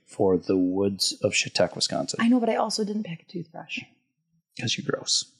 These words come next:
Speaker 2: Well, I knew I'd be home by, like, ten and I could just brush my teeth when I got home. So anyway, so I forgot bug spray. Even if I would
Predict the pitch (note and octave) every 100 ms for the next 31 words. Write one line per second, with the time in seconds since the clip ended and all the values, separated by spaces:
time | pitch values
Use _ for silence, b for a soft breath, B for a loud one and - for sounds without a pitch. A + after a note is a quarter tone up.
0 | _ G#3+ A#3+ A#3+ A#3+ - G3 G#3 G3+ F#3
1 | G3+ E3 F#3 F#3+ F3+ E3+ E3+ - F3 D#3+
2 | D#3+ E3 E3 - _ _ _ G2 - -
3 | F#2+ - F#2 E2+ - G2 - B - C4
4 | G#3+ F#3+ G#3 G#3 A#3 - A#3+ - G3 F#3
5 | F3+ _ _ _ _ _ - - D4+ B4+
6 | A#4